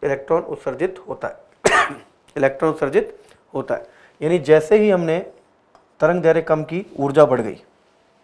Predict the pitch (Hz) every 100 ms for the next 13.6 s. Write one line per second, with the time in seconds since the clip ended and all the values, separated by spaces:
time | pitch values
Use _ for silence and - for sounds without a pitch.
0 | _ _ _ _ _ _ _ _ _ 147
1 | 147 165 156 160 160 156 147 202 - 139
2 | 131 139 156 190 - - 156 190 - -
3 | 135 - 151 143 131 123 117 107 95 -
4 | _ _ _ _ - 185 - 202 185 190
5 | 202 156 - - 151 160 202 202 165 175
6 | 190 185 185 180 151 151 151 175 175 185
7 | 180 156 165 196 170 165 160 160 147 170
8 | 151 147 151 143 139 123 120 113 101 85
9 | - _ _ _ - 143 160 147 156 170
10 | 175 151 143 170 - - - _ _ _
11 | 135 147 147 147 160 156 151 147 147 135
12 | 135 165 156 135 110 104 101 - - 143
13 | 160 135 127 110 92 -